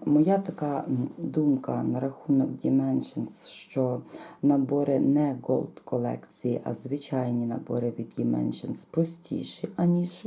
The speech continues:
Голди. Але цей набор в мене от вибивається із такої моєї особистої класифікації. Тому що сказати, що цей набор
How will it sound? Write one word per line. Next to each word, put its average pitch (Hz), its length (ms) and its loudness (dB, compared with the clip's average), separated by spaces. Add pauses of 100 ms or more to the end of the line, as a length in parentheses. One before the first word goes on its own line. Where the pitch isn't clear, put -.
(120)
Голди. 175 380 4 (680)
Але 131 480 0 (120)
цей 185 300 0
набор 202 440 2
в 180 60 2
мене 156 520 6
от - 280 -4
вибивається 135 840 0
із 131 160 -2 (280)
такої 139 360 0
моєї 131 440 4
особистої 127 720 -4
класифікації. - 1080 -4 (640)
Тому 151 280 6
що - 260 -6
сказати, 151 600 0
що 135 220 -6
цей 139 240 -2
набор 135 500 0